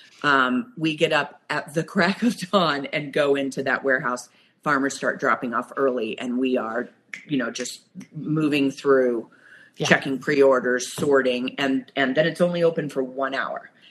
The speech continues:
Speaker 1: And in
Speaker 2: Okay.
Speaker 1: that hour, designers come,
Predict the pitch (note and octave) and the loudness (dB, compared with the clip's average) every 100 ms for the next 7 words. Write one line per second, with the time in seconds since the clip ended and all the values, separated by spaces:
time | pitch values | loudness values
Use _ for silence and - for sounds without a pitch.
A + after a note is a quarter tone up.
0 | - C3+ G3+ E3 F3 D#3+ D#3+ D#3 C#3+ B2+ | -6 0 2 2 2 2 4 4 4 4
1 | B2 C3 B2+ C3+ C3+ C3+ C3 - C#3 C3 | 2 0 2 2 4 0 -2 -2 2 2
2 | C3 | 0